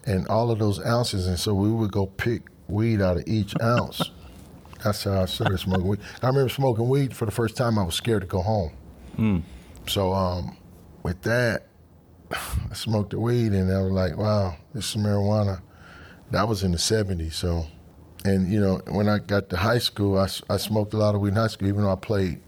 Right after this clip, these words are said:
Speaker 1: I played football. Smoking weed in California was kinda like a regular deal.
Speaker 2: Yeah.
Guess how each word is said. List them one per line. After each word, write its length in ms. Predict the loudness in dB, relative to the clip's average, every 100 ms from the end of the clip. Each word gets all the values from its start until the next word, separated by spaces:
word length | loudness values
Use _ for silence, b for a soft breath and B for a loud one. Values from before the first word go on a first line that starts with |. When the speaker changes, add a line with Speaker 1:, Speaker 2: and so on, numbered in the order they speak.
| -6
Speaker 1:
I 80 |
played 240 | -2 -2 0
football. 560 | -2 0 0 0 -2 -8 _ _ _ _ -20
Smoking 480 | -8 -2 0 0 0
weed 280 | 0 2 2
in 80 | 0
California 560 | -2 -2 -2 0 0 0
was 140 | -2
kinda 240 | -2 0
like 180 | 2 0
a 40 | 0
regular 360 | 0 0 -4
deal. 340 | -2 0 0 -2 -12 -8
Speaker 2:
Yeah. 300 | 0 2 2